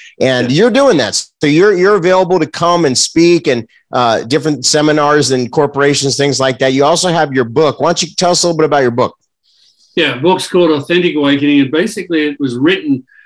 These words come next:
Speaker 2: uh, a lot of people that don't read books have picked it up and gone, "Hey, I love this." I read it right through from beginning to the end. I, I wanted to get down my journey, um, so that pe-, all people, not just Christians, but other people would understand if they're still in the New Age, or in some ways they can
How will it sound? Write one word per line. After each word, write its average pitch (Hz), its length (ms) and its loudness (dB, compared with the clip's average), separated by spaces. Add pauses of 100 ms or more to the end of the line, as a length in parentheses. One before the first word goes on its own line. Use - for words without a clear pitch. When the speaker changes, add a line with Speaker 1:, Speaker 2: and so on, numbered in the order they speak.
(180)
Speaker 2:
uh, 131 320 -6
a - 40 -8
lot 185 180 0
of - 40 -14
people 180 220 2
that 143 100 0
don't 156 200 2
read 143 160 0
books 151 240 -2
have 127 260 -8
picked 151 220 -4
it 139 100 -2
up 127 120 -2
and 127 120 -2
gone, 120 220 -2
"Hey, 151 280 -2
I 139 80 -6
love 143 220 -2
this." 113 180 -6
I 117 80 -4
read 135 300 -2
it 127 60 -8
right 123 260 -6
through 135 200 0
from 127 140 -16
beginning 123 340 -2
to 117 40 0
the 123 120 2
end. 123 180 -2 (640)
I, 156 80 0
I 147 160 -4
wanted 196 300 0
to 170 80 0
get 147 200 0
down 156 240 2
my 143 160 -2
journey, 127 640 -2 (240)
um, 120 240 -10
so 143 160 -6
that 135 180 -10
pe-, 170 220 2
all 208 240 0
people, 135 400 -6 (360)
not 143 200 -4
just 143 360 -2
Christians, 151 380 -2
but 127 140 -4
other 151 200 0
people 143 280 2
would 139 100 0
understand 135 580 -4
if 127 140 -6
they're 127 220 -4
still 143 320 0
in 143 100 6
the 135 100 4
New 131 220 2
Age, 143 340 0
or 123 260 0
in 120 100 -4
some 139 200 -2
ways 143 280 2
they 139 120 0
can 127 360 -6